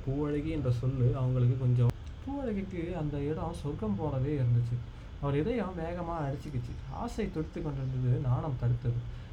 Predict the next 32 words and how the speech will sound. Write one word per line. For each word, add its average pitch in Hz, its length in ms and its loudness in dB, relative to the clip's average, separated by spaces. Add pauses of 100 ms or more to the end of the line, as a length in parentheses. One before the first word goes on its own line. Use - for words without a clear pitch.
அதையெல்லாம் 180 580 0
உதறிட்டு 208 280 -2
இளஞ்செழியனை 165 680 0
நோக்கி 151 260 -2
தன்னோட 143 400 0
முகத்தை 120 360 4
திருப்புனாங்க. 131 580 2 (520)
திருப்புனது 233 400 0
மட்டும் 175 260 -2
இல்லாம 165 300 0
அவனை 156 380 2
மட்டுமே 190 340 -2
பார்த்துட்டு 175 300 -2
இருந்தா 151 320 -2
பரவாயில்ல, 127 680 4
ஆனா 151 400 -2
அவங்க 139 180 -2
வாயில் 196 400 2
பக்கமும் 147 400 -2
அவங்களோட 135 280 2
இன்னொரு 127 300 2
கண்ணை 127 240 2
ஓட்டுனாங்க. 120 560 2 (480)
அந்த 151 220 0
நேரத்துல 196 380 0
அவனோட 151 420 0
ஆசை 165 400 0
பறந்து 147 340 -2
போயிருச்சு, 131 600 -2
நாணம் 151 480 2
வெற்றி 123 240 2
கொண்டது. 113 260 0